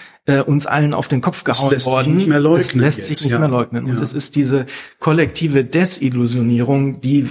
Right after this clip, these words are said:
Speaker 1: glaub ich, sich im Februar dann Bann gebrochen hat.
Speaker 2: Aber wie, wie konnte es zu dieser, also, äh, f-, für mich persönlich, also ich für mich persönlich weiß, warum ich diese, ich nenn's mal Lebenslügen mit mir rumgetragen habe.
Speaker 1: Mhm.
Speaker 2: Aber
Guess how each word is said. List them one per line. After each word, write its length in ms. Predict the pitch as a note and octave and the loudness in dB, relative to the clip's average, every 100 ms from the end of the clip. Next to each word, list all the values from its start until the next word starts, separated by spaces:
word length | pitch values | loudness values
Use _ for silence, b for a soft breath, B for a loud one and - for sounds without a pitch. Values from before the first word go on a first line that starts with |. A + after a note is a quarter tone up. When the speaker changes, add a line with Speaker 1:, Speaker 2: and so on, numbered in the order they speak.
| - | -2
Speaker 1:
glaub 220 | C3 B2+ | -2 0
ich, 100 | A#2+ | 0
sich 180 | D3 - | -2 -2
im 120 | B2+ | -2
Februar 440 | - C#3+ D3+ C3+ A#2+ | 0 0 0 -2 0
dann 200 | C3 A#2+ | 0 0
Bann 240 | B2+ C3+ | 0 0
gebrochen 440 | A#2 - G#2 A#2 | 0 -4 -8 -4
hat. 220 | A2 - C3 | -4 -4 -6
Speaker 2:
Aber 200 | C3+ C#3+ | -8 -8
wie, 100 | E3 | -8
wie 140 | D3+ | -6
konnte 300 | - F3 G3+ | -2 0 2
es 140 | D#3 - | 0 -2
zu 120 | D3+ | -2
dieser, 340 | E3 D3+ D3 | 0 0 0
also, 160 | D3+ F#3 | -2 -4
äh, 60 | - B - - | -6 B -16 -14
f-, 220 | - - | -12 -10
für 180 | - E3 | -4 0
mich 240 | E3 - - | 0 -2 0
persönlich, 840 | C#3+ C#3+ A3 F3 A#2+ A2 - - _ _ _ - D3+ | 0 2 2 0 -2 -6 -12 -18 _ _ _ -14 -8
also 180 | D3 D3+ | -8 -4
ich 200 | G3+ - | -4 -4
für 140 | - | -2
mich 220 | C#3+ F#3+ - | 0 0 -2
persönlich 520 | C#3+ D3 F#3+ E3 - | -2 0 0 0 0
weiß, 400 | C3+ F3 - - B2 A2+ | 0 2 0 -2 -10 -6
warum 320 | C3+ B2+ F3+ | -2 0 -2
ich 140 | D#3 - | -4 -6
diese, 300 | D#3 D3+ D3 | -4 -2 -2
ich 120 | B2+ | -2
nenn's 240 | C#3 D#3 D3+ | 0 0 0
mal 120 | B2 | 2
Lebenslügen 520 | C#3 D#3 - D3 D3 | 2 2 0 2 2
mit 120 | C#3 | 2
mir 100 | C3+ | 0
rumgetragen 600 | A#2 B2 - G#2+ F#2+ G2+ | 2 0 0 -6 -6 -6
habe. 120 | F#2+ | 0
Speaker 1:
Mhm. 200 | C3 G3 A3+ B B B | 2 2 -2 B B B
Speaker 2:
Aber 200 | C3+ | 0